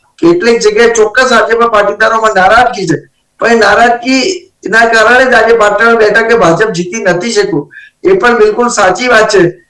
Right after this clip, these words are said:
સતીશ પટેલની વાત સાચી છે કે ગુજરાતમાં પાટીદારોએ જે પ્રકારે અત્યાચાર, પોલીસનું દમન છે, એ સહન કર્યું છે, પણ એનો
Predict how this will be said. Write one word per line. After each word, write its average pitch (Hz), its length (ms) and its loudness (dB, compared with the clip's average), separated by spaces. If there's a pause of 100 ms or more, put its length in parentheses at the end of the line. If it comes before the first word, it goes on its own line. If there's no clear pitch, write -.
(140)
સતીશ 185 460 -4
પટેલની 233 360 0
વાત 220 220 0
સાચી 202 360 -2
છે 233 200 -2
કે 233 120 0
ગુજરાતમાં 208 480 2
પાટીદારોએ 220 800 2 (420)
જે 156 140 2
પ્રકારે 233 360 0
અત્યાચાર, 233 680 0
પોલીસનું 233 500 -4
દમન 254 340 2
છે, 214 120 0
એ 190 160 2
સહન 220 420 0
કર્યું 190 280 0
છે, 151 140 -2 (520)
પણ 254 240 0
એનો 247 240 0